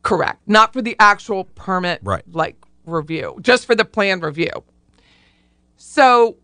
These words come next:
Speaker 1: why would they do this? Why would the state of Florida do this? Well, there weren't enough code inspectors and code enforcement and building and, you know, building permit people. Like they say, talk about the city of Tallahassee, it just takes forever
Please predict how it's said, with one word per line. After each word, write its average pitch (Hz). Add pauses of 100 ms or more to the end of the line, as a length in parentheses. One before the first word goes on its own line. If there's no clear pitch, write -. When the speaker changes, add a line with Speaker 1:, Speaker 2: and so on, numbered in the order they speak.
(1160)
Speaker 1:
why 240
would 294
they 233
do 185
this? -
Why 208
would 220
the 226
state 214
of 196
Florida 202
do 185
this? 160
Well, 247
there 226
weren't 247
enough 220
code 240
inspectors - (280)
and 185
code 208
enforcement 190 (300)
and 202
building 233
and, 170 (340)
you 208
know, 139
building 196
permit 233
people. 175 (300)
Like 202
they 208
say, 247
talk 240
about 220
the -
city 220
of 185
Tallahassee, 185 (240)
it 262
just -
takes 247
forever 214